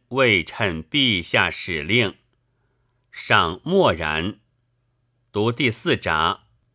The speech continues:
上赞叹甚多。第五札所陈甚多，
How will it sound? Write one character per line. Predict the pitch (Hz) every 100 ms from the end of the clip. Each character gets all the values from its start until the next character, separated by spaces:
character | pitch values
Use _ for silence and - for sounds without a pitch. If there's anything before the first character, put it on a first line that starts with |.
| _ _ _ -
上 | - - 87 80 80 -
赞 | 165 156 113 82
叹 | - 110 85
甚 | - 123 87 78
多。 | 110 110 113 - _ _ _ _ _ _ _ _
第 | - 233
五 | 165 117 95
札 | 90 98 120 185
所 | - 95 80
陈 | - 85 82
甚 | 95 - 107 78
多， | 101 101 101 -